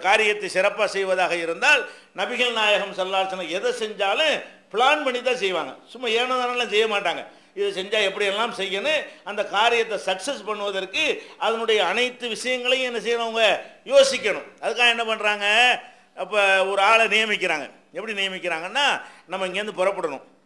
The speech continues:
புறப்படுறது வந்து மதீனாவுக்கு போறக்கூடிய நேர் வழியாக இருக்கக்கூடாது. மதீனாவுக்கு சம்பந்தமில்லாத ஒரு வழியில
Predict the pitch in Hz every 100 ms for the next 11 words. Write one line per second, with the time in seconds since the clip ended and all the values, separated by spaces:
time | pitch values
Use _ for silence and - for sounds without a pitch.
0 | _ _ _ - 247 277 262 233 202 180
1 | 170 202 294 262 - - _ - 180 240
2 | 269 254 240 220 214 220 208 214 226 214
3 | 190 240 240 220 214 208 196 190 196 180
4 | 151 120 - _ _ _ _ 160 240 269
5 | 269 254 247 202 214 226 226 220 220 233
6 | 247 233 175 - 190 208 214 214